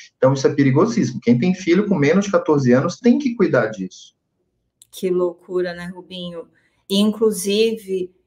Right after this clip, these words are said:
Speaker 2: eu vi uns artigos aí mostrando que o que a gente ganha de músculo até os vinte, vinte e cinco anos, a gente ganha essa memória muscular pro resto da vida.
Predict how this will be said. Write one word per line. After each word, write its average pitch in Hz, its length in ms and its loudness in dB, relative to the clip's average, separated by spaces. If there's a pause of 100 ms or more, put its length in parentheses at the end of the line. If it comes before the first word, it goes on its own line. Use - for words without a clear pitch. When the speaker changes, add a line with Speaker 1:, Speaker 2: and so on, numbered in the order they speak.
(100)
Speaker 2:
eu 190 180 2
vi 214 180 0
uns 226 200 0
artigos 190 600 -4
aí 196 160 -2
mostrando 190 800 -4
que 208 240 -6
o 202 40 -4
que 226 140 -2
a 233 60 4
gente 247 320 0
ganha 226 300 0
de 214 160 -6
músculo 190 680 -2 (300)
até 214 500 4
os 247 220 4
vinte, 233 400 0
vinte 214 180 -2
e - 40 -8
cinco 208 340 -4
anos, 202 440 -2 (240)
a 196 60 -6
gente 202 300 -4
ganha 240 360 6
essa 240 160 -4
memória 214 380 -2
muscular 208 460 -2
pro 220 80 -2
resto 214 240 -4
da 240 100 -2
vida. 208 480 -8